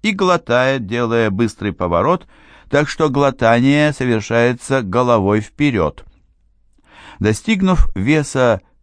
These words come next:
двенадцати-пятнадцати килограммов, они не довольствуются более такой мелкой рыбой, а охотятся за рыбами весом почти в один килограмм.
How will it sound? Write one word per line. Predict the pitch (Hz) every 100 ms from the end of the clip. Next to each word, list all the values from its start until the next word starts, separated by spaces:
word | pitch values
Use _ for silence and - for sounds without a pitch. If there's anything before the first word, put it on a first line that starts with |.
| _ _ -
двенадцати-пятнадцати | 107 123 120 110 - 95 107 92 95 92 92 - 98 98
килограммов, | 82 90 80 98 180 190 175 - _ _ _ _ _
они | 107 175 220
не | 190 175
довольствуются | 156 147 180 - 139 123 110 123
более | 98 117 107 104 101
такой | 90 101 - 101
мелкой | 85 87 80 73 76 69
рыбой, | 160 190 190 185 _ _ _ _ _ -
а | 95
охотятся | 87 - - 202 - 180
за | 127 123
рыбами | 120 160 175 170
весом | 160 131 143 156 139
почти | 147 - - 120 131 -
в | 113
один | 156 110 107 104
килограмм. | 123 127 135 98 78 76